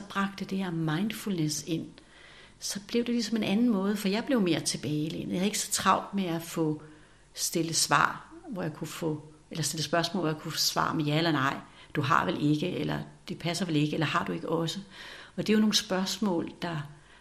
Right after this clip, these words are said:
lukker folk ind i, altså, jeg søger nogle svar, der skal passe ind i en diagnostisk forståelse, en forståelse af sygdom,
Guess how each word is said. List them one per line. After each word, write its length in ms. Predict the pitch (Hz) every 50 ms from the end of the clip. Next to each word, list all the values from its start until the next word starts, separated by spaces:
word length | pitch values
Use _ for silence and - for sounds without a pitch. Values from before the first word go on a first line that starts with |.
| - - -
lukker 240 | 156 156 156 165
folk 320 | 160 - 180 - - - - - - - -
ind 220 | 180 165 131 - -
i, 40 | -
altså, 160 | 180 165 - 160 - - - - - - - _ - - - - -
jeg 100 | 170 156
søger 360 | - - - 202 208 226 240
nogle 180 | 220 202 175
svar, 480 | - - - 170 160 160 - - - - - - - - - - - - - - - - - - - - - 175
der 60 | 165
skal 220 | - - - -
passe 420 | - - 170 170 165 170 - - - - - -
ind 260 | 165 175 - - - - -
i 200 | 180 175 - - - -
en 260 | 165 160 - - - - - - - -
diagnostisk 640 | - 170 156 160 170 165 - - - 196 - - -
forståelse, 640 | - - - - - 202 202 202 - 202 208 208 226
en 100 | 208 170
forståelse 600 | 160 - 170 - - - 185 196 180 185 - -
af 60 | 160 -
sygdom, 580 | - - - 180 170 180 214 185 175 - -